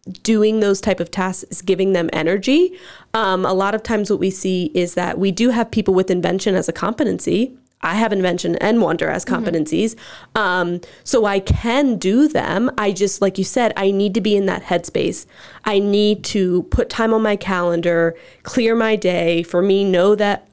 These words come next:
Speaker 1: there's not, nothing else urgent that needs to be happening because my tenacity is, is p-, always pushing me to the next urgent thing.
Speaker 2: Mm-hmm.
Speaker 1: Um, so I need to bring myself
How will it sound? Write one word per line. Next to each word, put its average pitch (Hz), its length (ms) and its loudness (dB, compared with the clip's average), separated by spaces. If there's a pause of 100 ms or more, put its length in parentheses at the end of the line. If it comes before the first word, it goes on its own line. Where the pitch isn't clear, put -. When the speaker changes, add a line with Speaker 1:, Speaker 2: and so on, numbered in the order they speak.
(360)
Speaker 1:
there's 180 180 2
not, 190 280 0
nothing 190 320 2
else 202 240 -2
urgent 180 380 0
that 156 100 0
needs 180 180 0
to - 60 -14
be 214 80 0
happening 180 440 -2
because 180 440 -2
my 170 180 0
tenacity 170 720 -2 (240)
is, 185 340 0
is 175 200 2
p-, - 200 -8 (100)
always 214 420 2
pushing 190 340 -2
me 180 120 2
to 175 120 -10
the 175 120 0
next 170 300 -4
urgent 175 360 -2
thing. 185 280 0 (260)
Speaker 2:
Mm-hmm. 240 180 -2
Speaker 1:
Um, 175 480 -2
so - 220 0
I 214 120 0
need 233 220 0
to 220 100 0
bring 202 540 0
myself 185 420 -2